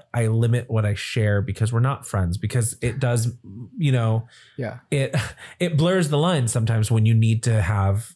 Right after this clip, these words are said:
Speaker 1: you know, take a different approach, right?
Speaker 2: Yeah.
Speaker 1: And I don't think that that's bad. And if I apply that
Speaker 2: Hmm.
Speaker 1: to, like, say something like S W V, it's like, oh, okay, you know, maybe I do understand that more,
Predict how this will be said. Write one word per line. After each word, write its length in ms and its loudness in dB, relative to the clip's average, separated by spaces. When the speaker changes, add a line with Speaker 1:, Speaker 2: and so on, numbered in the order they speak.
Speaker 1:
you 200 2
know, 80 4
take 180 0
a 60 2
different 320 0
approach, 340 -2
right? 240 2
Speaker 2:
Yeah. 220 0
Speaker 1:
And 280 -2
I 140 0
don't 260 -2
think 220 0
that 160 -2
that's 240 -2
bad. 420 0
And 120 2
if 100 0
I 140 0
apply 400 0
that 260 0
Speaker 2:
Hmm. 60 -8
Speaker 1:
to, 100 -2
like, 180 0
say 200 0
something 320 0
like 160 2
S 160 0
W 320 2
V, 120 2
it's 140 0
like, 260 -2
oh, 180 2
okay, 320 -2
you 120 2
know, 80 2
maybe 240 2
I 100 2
do 300 2
understand 480 0
that 160 -6
more, 420 -10